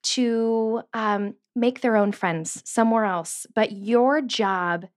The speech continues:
number one, is to be their parent. And I think the biggest thing that we talk to a lot of our parents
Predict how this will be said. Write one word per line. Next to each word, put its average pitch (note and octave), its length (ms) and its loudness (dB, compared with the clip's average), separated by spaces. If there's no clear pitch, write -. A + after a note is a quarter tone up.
number A3 440 2
one, F3+ 400 -2
is F#3+ 280 -6
to G#3 220 -6
be G3 200 -4
their G#3 160 0
parent. E4 500 -2
And C4+ 100 4
I D4+ 120 2
think G4 280 -6
the D4+ 180 -2
biggest B3+ 400 0
thing F#3 220 -2
that F3+ 200 -4
we A#3 580 0
talk - 360 -4
to G#3+ 160 -6
a - 20 -2
lot F#3+ 220 0
of G3+ 100 -4
our G3 120 -2
parents G3+ 520 -8